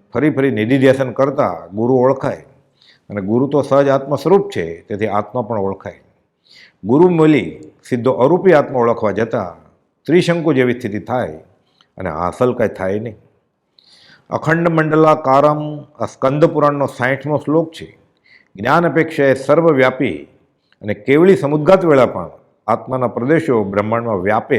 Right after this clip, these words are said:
તે રીતે. ભગવાન ઋષભનાથના નિર્વાણ કલ્યાણકમાં આવે છે કે છેલ્લે કેવળી સમુદ્ગાત કરેલ જૈનેતરમાં પરમાત્મા વિશ્વવ્યાપી ગણ્યા છે તે અંગે પણ અહીં બોધ છે. અજ્ઞાન તિમિરાન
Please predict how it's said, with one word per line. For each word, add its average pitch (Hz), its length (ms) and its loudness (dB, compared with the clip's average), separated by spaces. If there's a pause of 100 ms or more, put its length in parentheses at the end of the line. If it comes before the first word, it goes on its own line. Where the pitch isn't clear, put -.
તે 107 240 -2
રીતે. 95 300 -6 (840)
ભગવાન 127 460 0
ઋષભનાથના 131 520 -2
નિર્વાણ 123 420 0
કલ્યાણકમાં 127 580 0
આવે 110 180 0
છે 98 200 -6
કે - 160 -20 (340)
છેલ્લે 120 360 0 (540)
કેવળી 165 280 6
સમુદ્ગાત 113 580 0
કરેલ 120 240 0 (600)
જૈનેતરમાં 113 920 0
પરમાત્મા 120 560 -2
વિશ્વવ્યાપી 139 460 2
ગણ્યા 123 240 0
છે 90 180 -8 (760)
તે 139 120 4
અંગે 135 200 0
પણ 117 160 0
અહીં 95 200 -6
બોધ 95 280 -4
છે. 110 100 -12 (760)
અજ્ઞાન 160 560 2
તિમિરાન 147 400 2